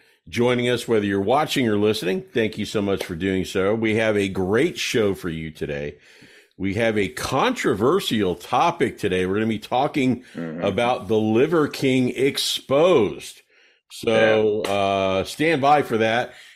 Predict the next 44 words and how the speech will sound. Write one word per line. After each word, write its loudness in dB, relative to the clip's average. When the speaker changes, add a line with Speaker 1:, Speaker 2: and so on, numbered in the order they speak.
Speaker 1:
And -2
then, 2
of -2
course, -2
we've -2
got 2
your -2
fan -2
questions -2
and 0
comments, 0
and -2
we'll 2
be 0
going 0
over -2
that -4
as -8
well. -2
So, 2
uh, 4
Speaker 2:
<clears throat> -18
Speaker 1:
Armin, 2
let's 0
get -2
started. 0
This -2
sounds 0
pretty 2
interesting. 0
I 2
was -2
excited 0
when -6
I -4
saw -2
the 0
format 0
come -2
over. 0
Why 2
did -2
Speaker 2:
Okay. -2
Speaker 1:
you -20